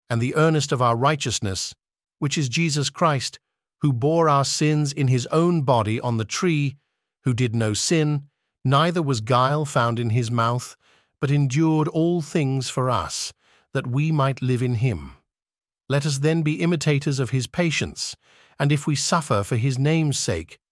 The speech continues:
let us glorify him. For he has set us this example in himself, and we have believed that such is the case.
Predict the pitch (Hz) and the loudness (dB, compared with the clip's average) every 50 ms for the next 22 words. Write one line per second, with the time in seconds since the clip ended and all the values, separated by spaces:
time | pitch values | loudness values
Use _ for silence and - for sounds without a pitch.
0 | _ _ _ _ _ _ _ _ 123 127 117 - 143 120 - - 147 151 151 139 | _ _ _ _ _ _ _ _ -2 -2 0 0 -2 -2 0 0 2 2 2 2
1 | 120 107 - - 92 87 85 78 92 92 76 71 67 67 - _ _ _ _ _ | 0 -2 -2 -2 -2 0 -2 -4 -4 -6 -6 -8 -10 -14 -18 _ _ _ _ _
2 | _ _ _ _ _ _ _ _ _ _ _ _ _ _ _ _ _ _ _ - | _ _ _ _ _ _ _ _ _ _ _ _ _ _ _ _ _ _ _ -2
3 | 151 131 139 165 151 135 147 139 - - - 185 - 180 160 139 - - 143 - | 0 2 2 2 2 2 2 0 0 0 -2 0 0 0 -2 0 0 -2 -2 0
4 | - 135 120 120 139 147 151 147 139 123 98 87 90 - _ 139 131 123 113 131 | -2 -2 -2 0 2 2 2 2 0 -2 -4 -6 -8 -8 _ -2 0 2 2 0
5 | 123 117 - - 160 135 95 78 78 - - - _ _ _ _ _ _ _ _ | 0 0 0 0 0 0 0 -2 -6 -12 -18 -20 _ _ _ _ _ _ _ _
6 | - 156 139 139 139 151 139 135 135 120 123 139 143 156 175 175 175 175 165 139 | -2 0 2 2 2 2 2 2 0 0 0 -2 0 0 0 0 0 0 -2 -2
7 | - - _ _ _ - 165 156 - - - - 110 107 - - 98 98 95 107 | -6 -10 _ _ _ -8 -6 -6 -4 -2 -2 0 -2 -2 -2 -4 -4 -4 -6 -8
8 | - - 135 117 85 67 60 - - - - | -6 -4 -4 -4 -4 -6 -10 -14 -16 -16 -18